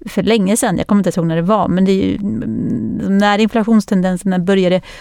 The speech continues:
trycka på i, i U S A och också började ticka uppåt i, i Sverige, att, eh, det var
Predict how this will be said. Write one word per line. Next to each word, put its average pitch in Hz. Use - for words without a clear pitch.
trycka -
på 262
i, 190
i 180
U 165
S 170
A 226
och 254
också 202
började 180
ticka 190
uppåt -
i, 180
i 185
Sverige, 262
att, -
eh, 185
det 175
var 190